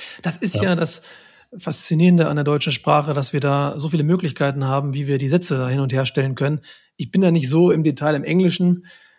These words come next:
Speaker 1: Äh, mein Englisch ist einigermaßen, aber ich weiß jetzt nicht, ob man diese vielen Freiheiten da genießt. Aber diese vielen Freiheiten an der deutschen Sprache, die bringen eben auch diese, diese Kommagefahr mit sich.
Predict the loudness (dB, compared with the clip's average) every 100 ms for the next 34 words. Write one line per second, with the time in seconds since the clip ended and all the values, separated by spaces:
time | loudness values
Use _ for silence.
0 | _ -10 -8 -6 -4 0 0 0 0 0
1 | 0 0 0 -2 -4 -4 -6 -4 -4 -4
2 | -6 -6 -4 -4 -4 -4 -2 0 2 2
3 | 2 0 -2 -2 -2 -4 -6 0 2 2
4 | 0 -6 -6 0 2 2 2 2 2 0
5 | 0 0 0 0 0 2 2 2 2 4
6 | 2 2 -2 0 0 0 0 -2 0 2
7 | 2 0 0 -2 -2 -2 -4 -6